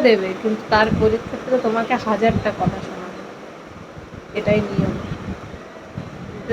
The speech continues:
যাই হোক, চলো ঘর দোরগুলো একটু ঝাঁটফাট দিই, কাজবাজ করি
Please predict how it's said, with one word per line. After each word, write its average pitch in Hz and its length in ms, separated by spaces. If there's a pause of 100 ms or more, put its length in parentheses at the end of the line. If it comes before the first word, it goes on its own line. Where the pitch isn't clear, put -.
(100)
যাই 247 180
হোক, 247 140 (180)
চলো 220 200 (600)
ঘর 214 240
দোরগুলো 226 300 (100)
একটু 233 200
ঝাঁটফাট - 340 (120)
দিই, - 140 (680)
কাজবাজ 202 360 (120)
করি 208 160